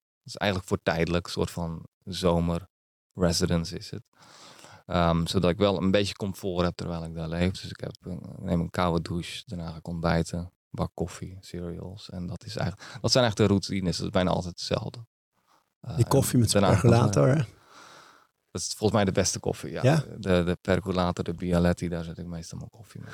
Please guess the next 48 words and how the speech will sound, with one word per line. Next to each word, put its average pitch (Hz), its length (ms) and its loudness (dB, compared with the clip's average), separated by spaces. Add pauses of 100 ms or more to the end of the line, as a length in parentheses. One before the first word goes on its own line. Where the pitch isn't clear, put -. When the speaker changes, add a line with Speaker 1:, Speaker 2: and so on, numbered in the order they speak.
(160)
Speaker 2:
En 113 160 6
nu 123 160 10
leef 117 300 8
je - 120 4
dan 104 200 6
in 104 80 8
die 101 160 4
tent. 113 280 6
En 113 100 8
dat 113 160 6
type 180 280 2
tent - 280 4
is 110 100 0
mooi, 92 320 -2
hè? 160 100 -4
Want 147 140 -4
er 139 120 2
is 117 100 -2
weinig, 143 500 4
eh, 104 320 -2
is - 180 -10
heel, 143 320 -10 (300)
het - 160 -14
is 120 60 -4
een 113 60 8
Speaker 1:
Ja. 127 140 8
Speaker 2:
ruim, 170 200 6 (480)
wat - 160 -8
is - 80 -6
het 123 160 -6
type? 156 280 -8 (200)
Speaker 1:
Ja, 117 180 4
het 110 80 2
is 107 60 2
een, 123 260 4
een 107 220 6
beltent, 117 800 4
heet 85 240 -8
dat. 101 160 0
Dus 113 220 -6
het 101 100 -12
is - 100 -12
een 98 80 -8
beetje 95 180 0
de 95 80 -2
vorm 98 340 0
van 92 160 -4
een, 87 240 -6